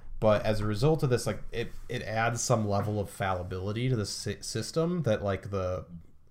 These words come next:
operator of the systems maybe don't wanna admit to. And so this is always, like, covered up whenever it happens. It's just, like, whatever the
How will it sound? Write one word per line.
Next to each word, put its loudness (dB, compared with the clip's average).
operator 6
of 2
the -2
systems 0
maybe 0
don't -2
wanna 0
admit -4
to. 2
And -2
so 2
this 0
is 2
always, 8
like, 2
covered 2
up -2
whenever 0
it -4
happens. -2
It's -10
just, -6
like, -2
whatever 0
the 2